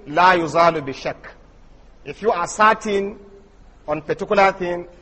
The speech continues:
then don't allow doubts to take you away from that thing you are sure of. Religion is to be built on something you are sure and you are certain. And that is what Allah Ta'ala said to Rasul Sallallahu Alaihi Wasallam in the glorious Quran,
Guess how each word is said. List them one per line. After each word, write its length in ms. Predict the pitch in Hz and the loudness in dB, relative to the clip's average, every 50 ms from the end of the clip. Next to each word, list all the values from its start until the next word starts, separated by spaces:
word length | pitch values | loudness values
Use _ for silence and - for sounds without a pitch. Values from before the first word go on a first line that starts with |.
| - - - | -20 -20 -10
then 240 | 127 156 170 170 165 | -4 -4 -4 0 2
don't 180 | 190 214 226 226 | 4 4 4 2
allow 300 | - 175 175 180 180 180 | 0 -2 0 2 2 2
doubts 560 | 165 147 202 202 185 156 135 - - - - | 4 6 6 8 8 6 4 -2 -10 -12 -14
to 160 | - - - - | -14 -14 -12 -6
take 240 | - 185 180 185 - | -4 -4 -4 -4 -4
you 160 | 170 165 156 | -6 -6 -4
away 120 | 151 156 147 | -6 -8 -6
from 220 | - 147 135 127 | -6 -8 -4 0
that 200 | 127 143 147 - | 2 2 2 0
thing 120 | - 143 131 | -2 -6 -4
you 100 | 127 120 | -4 -4
are 160 | 110 107 107 | -4 -6 -8
sure 220 | - - 147 139 | -10 -6 -4 -2
of. 360 | 131 120 98 90 - - - - _ _ _ - - - - _ _ _ _ - - - - - - - - | -2 -2 -4 -8 -16 -20 -20 -20 _ _ _ -20 -20 -20 -20 _ _ _ _ -20 -20 -20 -20 -20 -20 -20 -12
Religion 520 | 127 131 151 165 190 220 208 175 208 208 202 | -8 -6 -2 0 0 0 2 2 2 2 2
is 120 | 170 175 - | 0 -8 -12
to 120 | - 165 | -12 -12
be 100 | 143 143 | -12 -10
built 400 | 147 143 175 185 190 190 190 185 | -6 -2 0 0 0 0 -2 -4
on 140 | 180 156 147 | -8 -12 -12
something 420 | 147 - 185 185 185 - 190 170 156 | -10 -8 -10 -10 -10 -10 -12 -10 -8
you 80 | 151 | -8
are 160 | 143 127 135 | -8 -8 -10
sure 480 | 127 - - - 202 196 202 196 190 180 - | -14 -14 -12 -4 0 2 2 2 2 0 -2
and 120 | 156 143 135 | -8 -14 -12
you 80 | 131 | -12
are 100 | 123 98 - | -12 -12 -8
certain. 340 | - 151 143 - - 117 - - - - _ _ - - - - _ - | -6 -6 -6 -6 -8 -16 -20 -20 -20 -20 _ _ -20 -20 -20 -20 _ -10
And 100 | 135 147 | -4 -2
that 120 | 175 196 185 | -2 -2 -2
is 100 | 165 - | -4 -8
what 120 | 180 160 151 | -8 -8 -6
Allah 180 | 170 175 180 175 | -6 -6 -6 -6
Ta'ala 320 | 185 151 160 160 165 160 | -8 -10 -8 -8 -8 -8
said 200 | 156 - 160 - | -8 -10 -14 -12
to 60 | - 147 | -12 -14
Rasul 200 | 139 - 165 151 | -14 -14 -12 -10
Sallallahu 180 | - 156 147 | -10 -8 -8
Alaihi 320 | - 151 139 147 - 165 160 | -8 -10 -12 -8 -8 -6 -6
Wasallam 140 | 160 156 147 | -6 -8 -8
in 60 | 135 | -10
the 60 | 123 123 | -14 -10
glorious 320 | 135 143 151 156 156 156 | -6 -4 -4 -4 -4 -6
Quran, 400 | - 147 131 139 147 147 147 147 | -8 -10 -6 -4 -2 -2 -2 -4